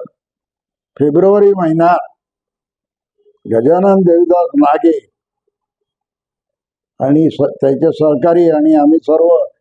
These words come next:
विश्वस्तांची बैठक सुरू असताना राजेश गवळी आमचे व्यवस्थापक, जे कॅन्सरने आजारी होते, त्यांची जवळजवळ एक दीड वर्ष गैरहजेरी होती.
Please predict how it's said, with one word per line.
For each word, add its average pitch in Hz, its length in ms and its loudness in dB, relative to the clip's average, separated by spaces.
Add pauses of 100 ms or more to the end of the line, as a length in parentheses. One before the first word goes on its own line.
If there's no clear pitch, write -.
(300)
विश्वस्तांची 165 800 -2
बैठक 143 360 -2 (680)
सुरू 185 420 0
असताना 190 580 -2 (760)
राजेश 156 720 0
गवळी 180 360 2 (140)
आमचे 165 540 2
व्यवस्थापक, 165 880 0 (1120)
जे 180 380 0 (680)
कॅन्सरने 196 640 0
आजारी 185 460 2
होते, 160 460 -4 (920)
त्यांची 156 800 -2
जवळजवळ 156 560 0
एक 160 240 -2
दीड 190 300 0 (100)
वर्ष 160 420 -4
गैरहजेरी 147 800 2
होती. - 380 -6